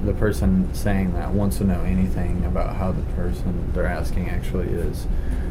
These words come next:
Um, and so in other countries, when you say, "Hey, how are you?" you're ask-, you're looking for a conversation. You're not just in passing, whatever like that. Um, and so you can definitely tell there's an awkwardness even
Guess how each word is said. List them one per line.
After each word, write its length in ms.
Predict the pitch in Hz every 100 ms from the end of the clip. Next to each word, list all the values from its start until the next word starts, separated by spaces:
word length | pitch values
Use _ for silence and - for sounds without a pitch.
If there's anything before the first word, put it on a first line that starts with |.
| -
Um, 300 | 104 104 95 87 92 110
and 140 | 107
so 200 | - 120
in 80 | 107
other 200 | 117 104
countries, 400 | 104 113 127 104
when 100 | 101
you 80 | 185
say, 200 | 101 95
"Hey, 220 | 107 101
how 220 | 98 92
are 100 | 117
you?" 280 | 117 95 92 - - - -
you're 320 | 110 104 104
ask-, 380 | 90 104 104 - -
you're 320 | 110 104 95
looking 360 | 101 113 120 101
for 140 | 92
a 40 |
conversation. 800 | - 113 101 - - 101 104 - -
You're 120 | 95 202
not 240 | 196 175
just 260 | 190 - - - - - - - -
in 140 | 104
passing, 960 | 92 101 92 - 104 95 92 92 92 - -
whatever 400 | 107 98 98 92
like 240 | - 90 -
that. 360 | 95 101 - - - - - - -
Um, 260 | 104 98 92 - - - - - - - - - - - -
and 120 | 117
so 140 | -
you 180 | 123 123
can 140 | 143 123
definitely 340 | 117 143 135
tell 160 | 117 107
there's 220 | 101 98
an 100 | 85
awkwardness 760 | 92 95 - 117 - - - - -
even 300 | 104 90